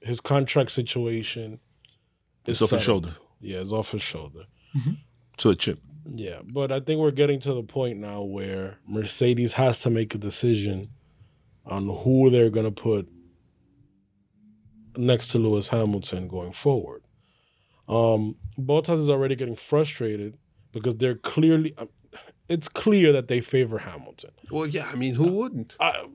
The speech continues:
Speaker 1: yeah, I mean, uh, listen, I'm not blaming
Speaker 2: You
Speaker 1: them.
Speaker 2: think?
Speaker 1: I'm just saying, but he knows that he's playing second fiddle because they're, I mean, you can clearly see it, right? The strategy played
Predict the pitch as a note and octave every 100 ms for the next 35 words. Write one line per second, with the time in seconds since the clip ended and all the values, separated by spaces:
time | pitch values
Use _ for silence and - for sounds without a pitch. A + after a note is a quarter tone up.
0 | E3+ B3 D#4 B2 A2 E3 F#3+ F#3+ F#3+ F#3+
1 | - D3 C#3 D3+ F3 D#3+ C#3 F#3 B3+ D3+
2 | C#3+ D3 A#2+ - D#3 - A3+ E3 B2+ C3
3 | C#3 C3+ _ _ _ _ _ _ _ _
4 | F3 G#3 G3 G3 F3 D#3 D3+ D3+ D3+ C#3+
5 | C3 A2+ - C#3 G#3 F#3 - - C3 C#3
6 | C#3+ C3 B2+ B2+ D3+ D#3 C#3+ D#3+ D3+ D3
7 | E3+ G3 F#3 - - A3+ B3 A#3+ G#3+ -
8 | G#3 B2+ - _ _ C3+ D3 E3+ _ -
9 | _ _ - D3 - G3 A3+ B3 G#3 B3
10 | B3+ - G3 G3 G3+ G3